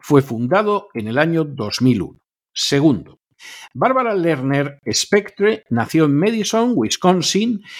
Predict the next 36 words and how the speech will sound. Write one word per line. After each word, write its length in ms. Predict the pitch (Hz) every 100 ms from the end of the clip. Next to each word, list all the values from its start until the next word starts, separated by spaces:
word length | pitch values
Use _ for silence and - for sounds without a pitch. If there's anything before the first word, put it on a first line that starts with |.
| -
y 160 | - 220
se 140 | -
doctoró 400 | 139 190 190 165
en 100 | 156
filosofía 640 | - 127 180 185 139 170 180
en 80 | 147
la 60 |
Universidad 680 | 127 120 117 - 123 151 123
Bar 160 | 160
Ilan 480 | 175 127 139 143 139 _
en 180 | 143 151
Israel. 520 | 127 131 113 76 - _ _ _ - -
Se 180 | - 135
casó 320 | 143 135 202
con 160 | 170 120
el 140 | 113
rabino 420 | 117 147 156 107
Philip 440 | - 143 127 110 - _ 107
Specter 600 | - 208 214 240 247 254 - - _ -
y 100 | 160
la 160 | 247
pareja 380 | 247 202 196 208
se 160 | - 117
estableció 580 | - 127 123 117 - 175
en 100 | 147
Ascalón, 640 | 135 - 147 214 120 90 _
Israel, 680 | 196 226 - 101 135 175 180 - - -
donde 320 | 117 156 165
Bárbara 420 | 233 233 226 214
trabajó 400 | - - - 208
en 60 | 185
la 100 | 131
Facultad 460 | 135 113 120 175
de 80 | 175
Estudios 420 | 135 170 185 147
Judíos 520 | - 117 135 156 165